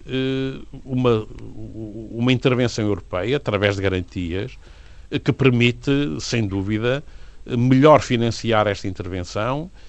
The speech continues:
e, e, e, por essa via, até, eh, garantir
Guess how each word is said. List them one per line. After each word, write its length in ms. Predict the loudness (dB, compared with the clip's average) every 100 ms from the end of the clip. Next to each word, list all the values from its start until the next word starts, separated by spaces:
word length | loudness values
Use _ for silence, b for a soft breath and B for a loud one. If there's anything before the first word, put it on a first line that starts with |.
| b b
e, 400 | -2 -2 0 0 4
e, 140 | 2
e, 40 |
por 200 | 2 2
essa 220 | 2 2 -2
via, 480 | -2 -2 -2 -2 -6 b b b -2
até, 500 | 0 2 4 4 0 -6
eh, 600 | -4 -2 -2 -2 -4 -6 -10 -14 -10
garantir 840 | 0 4 4 4 0 0 0 -2